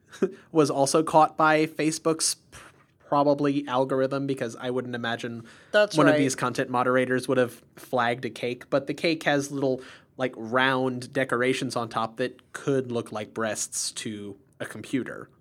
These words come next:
Speaker 1: and more or less only to a computer.
Speaker 2: Yeah, but I mean, I, I think in some ways we're splitting hairs here. So if a robot, if an algorithm gets the nudity wrong, I don't know why,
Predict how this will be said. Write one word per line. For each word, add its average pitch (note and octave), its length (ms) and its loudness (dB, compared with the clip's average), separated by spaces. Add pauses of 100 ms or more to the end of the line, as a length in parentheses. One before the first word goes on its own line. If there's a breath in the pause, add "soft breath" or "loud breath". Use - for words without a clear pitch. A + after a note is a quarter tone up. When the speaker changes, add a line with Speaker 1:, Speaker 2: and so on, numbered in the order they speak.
(160)
Speaker 1:
and G3+ 140 2
more C4+ 240 6
or F#3+ 60 4
less D#3+ 280 4
only D#3 300 2
to G#2+ 180 -6
a G2+ 60 -10
computer. - 540 -12 (500)
Speaker 2:
Yeah, D#4+ 300 4 (240 loud breath)
but E4+ 140 4
I F4 60 4
mean, E4+ 300 0 (320 loud breath)
I, - 220 -4 (120)
I F4+ 180 6
think G4+ 260 2
in A#3+ 140 2
some B3+ 200 0
ways B3 180 0
we're A#3+ 120 -2
splitting A3+ 420 -2
hairs B3 380 -2
here. E3+ 200 -2
So G3+ 300 0
if G3+ 120 0
a G3+ 80 0
robot, G#3+ 680 6
if - 180 -6
an F3+ 80 -8
algorithm F#3 840 0
gets F#3 280 -6
the F3+ 140 -6
nudity E3 680 -6 (340 soft breath)
wrong, E3 400 2
I C#4+ 100 4
don't F#4 200 2
know A3 340 0 (220)
why, G3+ 420 2